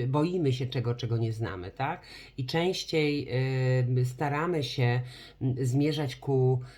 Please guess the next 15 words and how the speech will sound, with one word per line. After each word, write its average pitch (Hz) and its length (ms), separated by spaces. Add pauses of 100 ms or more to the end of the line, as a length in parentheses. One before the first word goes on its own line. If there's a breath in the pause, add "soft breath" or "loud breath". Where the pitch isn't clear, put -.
(160 loud breath)
y, 120 260
ku 131 180
czemuś, 160 720
y, 131 360
co, 135 260
co 143 140
jest 131 200
nam 127 200
bezpieczne, 151 580
znane, 151 320
pomimo 147 400
że 131 120
jest 127 200
niewygodne, 117 540
więc, 131 280